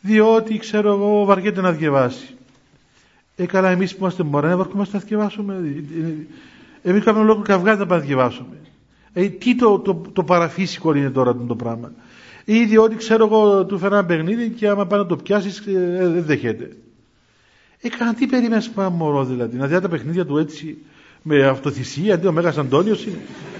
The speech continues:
Ε, μωρό, τι ήθελες να κάνει, δηλαδή; Λέω, "Ε, εγώ ήμουν τόσο παράξενο μωρό, ας πούμε.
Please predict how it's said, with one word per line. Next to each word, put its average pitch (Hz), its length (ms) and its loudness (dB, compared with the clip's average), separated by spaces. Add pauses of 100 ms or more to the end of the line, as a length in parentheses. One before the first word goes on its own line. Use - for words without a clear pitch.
(180)
Ε, 330 60 6 (120)
μωρό, 339 360 4 (1080)
τι - 20 4
ήθελες 311 320 6
να 202 140 2
κάνει, 175 320 0
δηλαδή; 135 320 -6 (3000)
Λέω, 302 140 6
"Ε, 180 340 4
εγώ 156 200 4
ήμουν 214 160 2
τόσο 202 240 -2
παράξενο 175 540 -2
μωρό, 151 340 0
ας 175 160 -4
πούμε. 180 280 -12